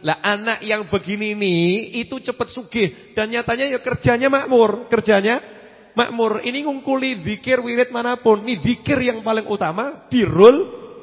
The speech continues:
walidain, bekti sama orang, orang tua. Siap ngamalkan?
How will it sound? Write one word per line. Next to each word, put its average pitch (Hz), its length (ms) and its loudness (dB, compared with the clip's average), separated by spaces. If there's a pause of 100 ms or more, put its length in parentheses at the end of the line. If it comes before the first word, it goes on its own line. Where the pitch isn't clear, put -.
walidain, 226 720 0
bekti 208 400 -6
sama 214 320 -2
orang, 185 320 4 (640)
orang 202 480 -4
tua. 180 520 -10 (680)
Siap 160 280 -10
ngamalkan? 147 520 -16